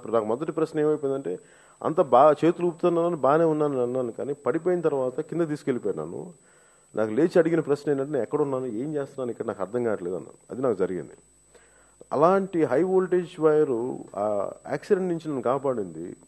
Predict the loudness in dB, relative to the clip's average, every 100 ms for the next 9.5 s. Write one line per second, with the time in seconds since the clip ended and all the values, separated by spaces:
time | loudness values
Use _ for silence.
0 | _ _ -8 -4 0 0 0 -4 -8 -6
1 | -4 -2 -4 -6 -6 -10 -8 -4 -2 0
2 | 2 2 2 4 4 2 0 0 0 -2
3 | -10 _ _ _ _ -4 2 6 8 6
4 | 2 2 2 0 2 2 2 2 2 2
5 | 0 0 -2 2 2 2 0 0 0 0
6 | -2 -4 -4 -4 -4 -8 -8 -12 _ _
7 | _ _ _ _ _ _ _ -8 -2 0
8 | -2 0 2 4 2 0 0 0 -2 -2
9 | -2 -4 -6 -10 -10